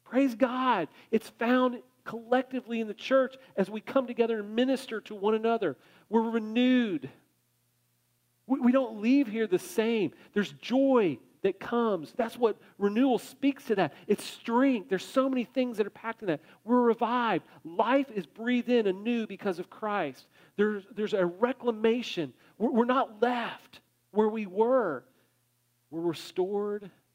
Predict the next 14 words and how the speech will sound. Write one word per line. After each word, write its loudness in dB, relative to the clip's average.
and -16
we're -8
released. -10
That 2
a -2
hurting -2
world 0
that -2
needs -2
the -2
message -4
of -2
Jesus -6
Christ -2